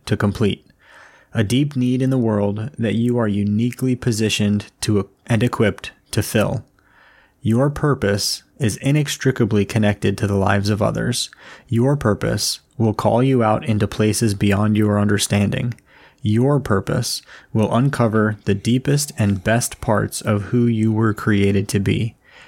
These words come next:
Your purpose will bring you face to face with the one who called you to it.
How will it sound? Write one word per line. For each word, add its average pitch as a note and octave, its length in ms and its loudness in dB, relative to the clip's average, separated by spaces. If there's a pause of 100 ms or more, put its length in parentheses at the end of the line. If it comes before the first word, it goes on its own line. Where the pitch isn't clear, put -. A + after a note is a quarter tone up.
(140)
Your A#2 400 2
purpose - 720 -2 (360)
will A2+ 140 2
bring A#2 320 2
you G#2 460 0
face G#2+ 340 0
to - 120 -2
face G#2+ 460 -2
with - 140 -2
the G#2 100 2
one G#2 340 2
who A2 140 0
called G#2 360 0
you A2 80 0
to G2 260 -2
it. - 160 -10